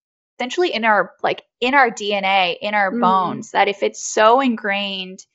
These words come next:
Speaker 1: in one person, you know, I, not to get into <laughs> my, my family drama, but
Speaker 2: <laughs>
Speaker 1: around the time that I started going to therapy, which was about three years ago, I was having a,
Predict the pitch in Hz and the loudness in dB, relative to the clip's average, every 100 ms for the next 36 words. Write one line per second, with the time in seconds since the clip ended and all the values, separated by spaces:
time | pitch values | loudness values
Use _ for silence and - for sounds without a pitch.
0 | _ _ _ _ _ - 220 214 208 220 | _ _ _ _ _ -10 -6 -2 -2 -2
1 | - 208 196 196 185 185 - 208 202 196 | -8 -10 -8 -8 -8 -10 -14 -8 -6 -2
2 | 196 185 143 - _ 220 208 196 - 208 | -2 -2 -4 -10 _ -4 -2 -2 -4 -2
3 | 185 - 202 214 - 190 302 - - 302 | -2 -2 -6 -8 -6 -4 -2 -2 -4 -6
4 | 320 269 - 226 254 214 220 208 220 208 | -2 0 4 4 4 2 6 6 6 4
5 | 202 196 - - - _ _ _ _ _ | 2 0 -4 -20 -20 _ _ _ _ _
6 | 220 240 240 262 247 226 214 208 202 220 | 0 4 4 4 -2 -4 -2 -2 -4 -6
7 | 202 202 196 202 - 262 302 269 - 196 | -10 -8 -10 -10 -6 -2 -2 -4 -8 -14
8 | 190 190 208 233 _ 208 190 - - - | -14 -14 -18 -20 _ -8 -8 -10 -20 -8
9 | 202 180 160 - 214 214 208 202 196 196 | 0 2 2 0 -10 -8 -8 -6 -4 -4
10 | 208 - 156 123 170 240 _ _ _ _ | -4 0 0 0 -2 -8 _ _ _ _
11 | 208 208 214 214 208 208 - _ _ _ | -4 -2 -4 -8 -12 -14 -20 _ _ _
12 | _ _ _ - 240 - 220 214 202 190 | _ _ _ -4 -4 0 2 2 0 -4
13 | 185 - _ 208 196 175 | -8 -16 _ -2 0 0